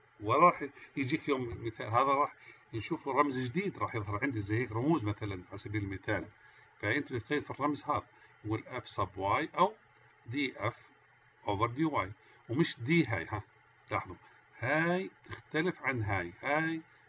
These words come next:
مش نفسها هاي، دي العادية هاي، ها، هيك دي اف على دي واي. هاي متى بلجأ لها؟ هاي بلجأ لها إذا كان اقتران في متغير واحد، على سبيل المثال اف اوف اكس مثلا يساوي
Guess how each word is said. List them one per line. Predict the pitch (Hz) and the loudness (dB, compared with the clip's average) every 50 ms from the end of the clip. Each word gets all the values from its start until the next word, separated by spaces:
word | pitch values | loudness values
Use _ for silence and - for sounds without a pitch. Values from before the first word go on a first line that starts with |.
| - - | -12 -6
مش | 165 156 - - - | -6 -6 -6 -4 -4
نفسها | 131 151 147 - - - - 131 104 95 104 | -4 -4 -6 -6 -10 -8 -6 -6 -4 -2 -4
هاي، | 95 87 95 107 104 101 98 | -4 -4 -8 -10 -10 -8 -4
دي | 120 123 | -4 -2
العادية | 110 104 101 104 107 104 113 113 101 95 90 85 90 | -2 0 0 0 0 -2 -4 -4 -4 -6 -6 -6 -8
هاي، | 87 85 - - - | -10 -12 -12 -14 -14
ها، | 87 87 - - - - - - - | -14 -14 -14 -20 -20 -20 -16 -6 -4
هيك | 110 101 - - | -4 -4 -4 -4
دي | 110 107 104 104 - 110 | -4 -4 -4 -2 -2 -4
اف | 110 107 - - _ - - - - - - - - | -6 -6 -8 -20 _ -20 -20 -20 -20 -20 -20 -12 -10
على | 101 101 | -8 -8
دي | 92 90 98 98 | -8 -6 -4 -4
واي. | 92 85 80 76 - - - - - _ _ _ _ - - - - - _ - - _ _ - _ - _ _ - _ _ _ _ _ - _ _ - - | -4 -4 -6 -8 -10 -16 -20 -20 -20 _ _ _ _ -20 -20 -20 -20 -20 _ -20 -20 _ _ -20 _ -20 _ _ -20 _ _ _ _ _ -20 _ _ -8 -4
هاي | 113 127 | -2 2
متى | 143 170 170 - | 2 2 2 2
بلجأ | 143 139 131 120 131 131 117 107 | 0 -2 -2 -2 -4 -4 -4 -4
لها؟ | 101 95 101 101 104 - - - - - - | -4 -4 -6 -6 -8 -10 -14 -20 -20 -12 -6
هاي | - 143 165 | -2 -2 -2
بلجأ | 147 135 113 104 131 156 | 0 -2 -4 -4 -4 -4
لها | 156 143 127 | -4 -4 -2
إذا | 104 107 | -4 -4
كان | - - 139 | -4 -4 -8
اقتران | 127 - - 139 143 117 | -8 -6 -4 -4 -4 -4
في | - 117 | -4 -6
متغير | 113 104 107 113 123 131 143 156 - 175 | -6 -4 -2 -2 0 0 0 -2 -2 4
واحد، | 170 196 156 - - - 101 | 8 8 8 8 6 -2 -6
على | 113 127 | -6 -6
سبيل | - - 143 | -6 -4 -6
المثال | 120 113 107 - 113 113 117 - - - - - - - - - | -4 -6 -6 -4 -6 -6 -6 -8 -16 -20 -20 -20 -20 -20 -12 -6
اف | 135 147 156 - - - - - - | -4 -4 -4 -4 -8 -20 -20 -12 -6
اوف | 127 110 107 - - - - - - - _ - - - - - _ _ - | -6 -6 -6 -6 -14 -20 -20 -20 -20 -20 _ -20 -20 -20 -20 -20 _ _ -10
اكس | 139 127 165 160 - - - - | -4 -4 -4 -4 -6 -10 -12 -10
مثلا | 143 123 110 - 107 120 147 160 170 - - - - - | -10 -8 -6 -4 -2 -2 -2 -2 -4 -6 -12 -20 -14 -10
يساوي | 113 110 107 - - 127 131 135 143 156 160 160 | -8 -8 -8 -6 -4 -2 0 0 0 0 0 -2